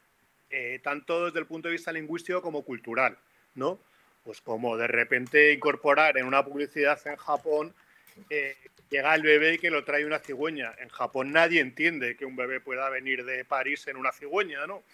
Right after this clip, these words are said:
Y esto, pues, yo creo que se suda a las personas de marketing, eh, le falta conocer el mercado, ¿no? Entonces, yo creo que hay, por una parte, toda la parte de que las marcas se extienden pensando que son omnipresentes y que pueden vivir donde quieran,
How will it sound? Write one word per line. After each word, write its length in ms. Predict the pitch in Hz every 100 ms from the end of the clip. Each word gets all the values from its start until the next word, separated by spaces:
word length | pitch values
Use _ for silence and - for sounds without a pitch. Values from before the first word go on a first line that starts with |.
| _ _ - _ - - -
Y 140 | 143
esto, 320 | 151 - 180
pues, 220 | 170 143
yo 160 | 131 135
creo 180 | 151 151
que 100 | 160
se 180 | 160 151
suda 260 | 175 160
a 60 | 165
las 60 |
personas 440 | - 160 175 160 151
de 100 | 156
marketing, 520 | 180 175 180 190 196 190 _ _ _ -
eh, 540 | 139 123 123 123 123 - _ _ _ _
le 100 | 107
falta 240 | 113 123 147
conocer 300 | 156 147 143
el 60 |
mercado, 440 | 110 117 160 139 117
¿no? 80 | 175 - _
Entonces, 240 | - 120 123
yo 120 | 131
creo 180 | 151 151
que 100 | 156
hay, 120 | 156
por 160 | 147
una 200 | 135 151
parte, 520 | 160 160 - 160 160 156
toda 160 | - 151
la 160 | 156 151
parte 320 | 165 - 135
de 240 | 131 120
que 120 | 123 127
las 160 | 120
marcas 340 | 139 143 160 -
se 60 |
extienden 720 | 156 - 165 165 151 147 139 _ _ _ -
pensando 540 | 127 117 147 147 151
que 80 | 151
son 200 | - 160
omnipresentes 720 | 151 151 135 139 175 151 -
y 40 | 127
que 120 | 123
pueden 280 | 143 143 151
vivir 200 | 151 143
donde 260 | 147 147
quieran, 360 | 151 165 180